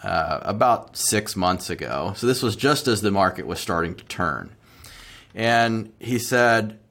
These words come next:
"Well, what are your thoughts on the market?" And I said, "Well, the mere fact that I haven't heard from you in two years and now you're calling me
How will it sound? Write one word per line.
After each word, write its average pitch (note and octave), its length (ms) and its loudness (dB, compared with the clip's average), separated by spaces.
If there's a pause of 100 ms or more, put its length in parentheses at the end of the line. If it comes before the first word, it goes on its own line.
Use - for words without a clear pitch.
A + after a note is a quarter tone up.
(480)
"Well, C#3 360 -2
what D3+ 160 2
are G3+ 80 6
your E3 180 2
thoughts C#3+ 460 0
on B2 260 2
the C#3 60 0
market?" G3 500 2 (140)
And A2+ 100 -4
I A2+ 80 -2
said, A#2+ 300 -4
"Well, D#3 440 4 (360)
the C#3 100 0
mere G3+ 240 4
fact D#3+ 480 2
that A#2 100 -2
I D3 120 2
haven't D#3 260 0
heard C#3 240 0
from G#2+ 200 -2
you F#2 180 -2
in F2 160 -4
two D3 220 0
years G#2+ 440 2
and G#2 160 -2
now C3 160 6
you're C3 280 2
calling B2 520 2
me G#2 440 0